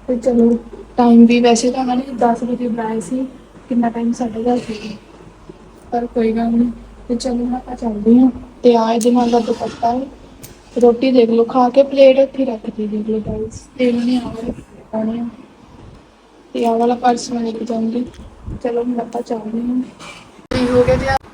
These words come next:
ਜਲਦੀ ਕਰੋ, ਸਾਢੇ ਦਸ ਹੋ ਗਏ।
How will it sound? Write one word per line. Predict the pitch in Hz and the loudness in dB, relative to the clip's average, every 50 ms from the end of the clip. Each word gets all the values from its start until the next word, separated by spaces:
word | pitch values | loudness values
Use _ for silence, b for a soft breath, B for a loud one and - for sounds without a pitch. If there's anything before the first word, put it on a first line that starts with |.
| - - - - - - - - - - - - - - - - - - - - - - - - - - - - - - - - - - - - - - - - - - - - - - - - - - - | -20 -20 -20 -20 -20 -20 -20 -20 -20 -20 -20 -20 -20 -20 -18 -18 -18 -18 -18 -20 -20 -20 -20 -20 -20 -20 -20 -20 -20 -20 -20 -20 -20 -20 -20 -20 -20 -20 -20 -20 -20 -20 -20 -20 -20 -20 -20 -20 -20 -12 0
ਜਲਦੀ | 233 277 269 269 - 277 277 | 2 4 4 4 4 2 2
ਕਰੋ, | - - 240 240 - - 170 170 165 165 165 160 147 - - - - - - - - - - - - | 2 2 2 2 0 -2 -4 -4 -4 -4 -4 -6 -8 -12 -16 -18 -20 -20 -20 -20 -20 -20 -20 -16 -12
ਸਾਢੇ | - - 294 262 262 269 285 | -6 -4 -4 -2 0 0 2
ਦਸ | 285 285 285 285 - | 4 4 2 2 0
ਹੋ | 285 240 | -4 -6
ਗਏ। | 220 220 214 214 | -6 -6 -6 -6